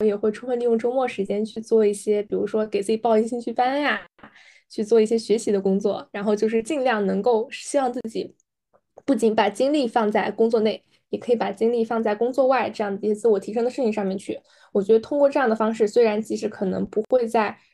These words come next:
时间上完全做到 work-life balance，但至少可以在精力上去做到一定的充-，分配，然后就是希望自己不仅去不停地像去做一些输出工作，也可以有机会给自己输入一下，让自己保持不断的学习和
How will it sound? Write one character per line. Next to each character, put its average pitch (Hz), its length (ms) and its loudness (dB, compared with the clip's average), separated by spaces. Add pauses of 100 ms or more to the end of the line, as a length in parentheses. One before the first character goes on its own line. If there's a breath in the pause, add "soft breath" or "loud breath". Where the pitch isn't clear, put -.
(100)
时 - 180 -6
间 247 180 4
上 262 220 2
完 196 140 2
全 214 80 0
做 220 120 2
到 202 80 4
work-life 202 300 -2
balance， 214 380 2
但 226 160 0
至 254 100 -6
少 208 140 -2
可 - 120 -6
以 226 80 4
在 214 160 2
精 247 240 -4
力 302 160 0
上 208 280 -4 (300 soft breath)
去 - 220 -6
做 220 240 2
到 202 160 2
一 190 140 0
定 220 240 0
的 196 420 -2
充-， 269 300 -8 (260)
分 240 160 0
配， 254 300 0
然 202 120 -6
后 226 140 2
就 226 140 2
是 233 60 4
希 226 140 -2
望 247 100 2
自 240 120 -6
己 190 120 -6
不 269 160 -4
仅 214 220 -4
去 220 400 -2 (240 loud breath)
不 302 100 2
停 214 200 -2
地 220 120 2
像 226 220 2
去 220 140 -6
做 247 160 4
一 226 60 4
些 247 100 2
输 294 140 -2
出 302 140 0
工 247 160 2
作， 240 160 2
也 196 140 -2
可 - 140 -4
以 262 40 0
有 214 100 0
机 202 100 0
会 226 80 4
给 214 100 2
自 220 120 -6
己 220 80 0
输 262 180 -4
入 277 120 2
一 202 60 2
下， 208 160 -2
让 214 180 -2
自 214 60 -4
己 220 80 0
保 202 160 -4
持 190 140 -6
不 202 100 -8
断 214 140 -2
的 214 80 -2
学 208 160 -2
习 202 140 -6
和 208 80 -2